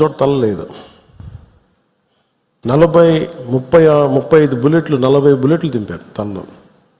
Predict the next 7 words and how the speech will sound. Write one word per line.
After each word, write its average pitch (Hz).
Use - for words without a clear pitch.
ర్యాపిడ్ 127
ఫైర్ 117
తోటి, 95
ఆటోమేటిక్ 120
గన్స్ 110
తోటి. 85
అంత 165